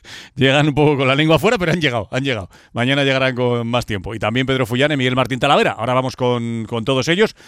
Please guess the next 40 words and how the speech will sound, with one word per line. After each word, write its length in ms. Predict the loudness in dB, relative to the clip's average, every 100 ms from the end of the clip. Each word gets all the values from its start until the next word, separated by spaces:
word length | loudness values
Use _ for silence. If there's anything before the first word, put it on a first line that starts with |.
| -4
para 340 | 2 4 4 2
la 100 | 2
previa 220 | 2 0
de 60 |
ese 120 | 0 -2
partido. 360 | -4 -6 -10 -16 -20 -4
Y 160 | 0 2
para 380 | 4 4 4 4
el 200 | 2 0
miércoles, 960 | 0 2 0 0 -2 -2 -4 -10 -16 _ _ _ _ -8
la 260 | -2 0 0
previa 480 | 0 0 2 2 0
de 140 | -2
ese 260 | -4 -2 -4
otro 180 | -2 -2
partido 380 | -2 -2 -4 -2
que 140 | -4
para 240 | 0 2 2
el 80 |
Madrid 320 | 2 0 0 -4
supone 920 | -4 -2 0 0 0 0 0 -2 -6 _ _ _ 2
toda 260 | 4 4 0
la 80 |
temporada. 520 | -2 -6 -8 -12 -16 -20 _ _ _ _ -20 _ _ _ _
Mejor 580 | -10 -8 -4 -4 0 0
dicho, 240 | 0 -2 -4
incluso 480 | 0 0 2 -2 _ _ -8
las 420 | -2 0 0 0
dos 440 | 0 0 0 -12 _
últimas 460 | -2 -2 0 0 0
temporadas, 500 | -2 -2 -6 -8 -10
porque 400 | -2 -2 0 -2
si 240 | -2 -2
el 140 | -2 0
Madrid 400 | -2 0 0 0
no 220 | -2 -2
consigue 520 | -2 -2 -2 0 0
clasificarse 880 | 0 -2 0 -2 -2 0 0 0 0
el 120 | 0
miércoles 640 | 2 2 2 -2 -2 -2